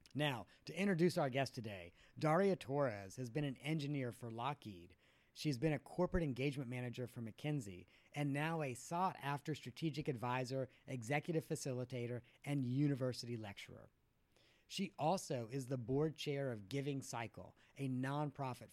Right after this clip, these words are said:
focused on experiential philanthropy for middle school students. Now, I do not know how old Daria is, but I'm actually talking to her face-to-face today, and I think she's probably a couple of years younger than me, so I feel like an underachiever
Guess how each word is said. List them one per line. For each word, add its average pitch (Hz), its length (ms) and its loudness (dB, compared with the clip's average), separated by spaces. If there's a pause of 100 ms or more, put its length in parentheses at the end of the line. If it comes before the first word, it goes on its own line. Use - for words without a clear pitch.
focused 165 460 2
on 127 140 -4
experiential 160 720 2
philanthropy 113 640 -4 (160)
for 135 140 -2
middle 131 260 2
school 120 300 -4
students. - 580 -10 (400)
Now, 156 300 4 (320)
I 165 100 4
do 170 260 2
not 175 240 2
know 143 420 2 (120)
how 139 400 -2
old 131 340 -2
Daria 127 420 0
is, 123 460 -6 (240)
but 156 200 -2
I'm 151 140 2
actually 170 360 0
talking 143 500 0
to 143 180 -2
her 143 80 -2
face-to-face 131 640 -6
today, 101 420 -12 (340)
and 151 100 -4
I 151 140 -2 (100)
think 196 160 -4
she's 151 140 -8
probably 160 320 -2
a 120 60 -6
couple 156 460 -4
of 131 140 -2
years 131 380 -2
younger 135 280 -2
than 127 160 -4
me, 127 160 -4
so - 220 -8
I 143 80 -4
feel 190 160 -2
like 160 160 -2
an 143 80 -4
underachiever 131 720 -4